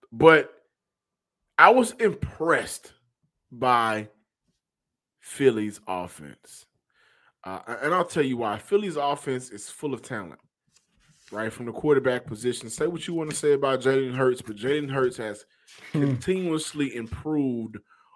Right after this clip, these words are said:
Speaker 1: on, uh, some of the things when he came into the league were negative knocks against him. Um,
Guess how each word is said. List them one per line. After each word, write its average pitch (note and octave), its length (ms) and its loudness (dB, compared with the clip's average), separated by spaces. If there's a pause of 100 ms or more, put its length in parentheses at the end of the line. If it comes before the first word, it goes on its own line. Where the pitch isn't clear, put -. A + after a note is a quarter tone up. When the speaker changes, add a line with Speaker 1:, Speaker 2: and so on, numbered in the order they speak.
(240)
Speaker 1:
on, B2 580 -2 (160)
uh, A2 400 -4 (240)
some F3+ 300 2
of E3+ 40 4
the D#3+ 140 0
things D3+ 460 -4 (200)
when B2 160 -2
he B2+ 120 -6
came D#3+ 440 -2
into D#3 200 -6
the D3+ 100 -6
league D#3 480 -6 (480)
were A#2+ 160 -2
negative B2 560 2
knocks A#2 420 -2
against A2+ 440 -8
him. D#3 260 -12 (920)
Um, G2 500 -4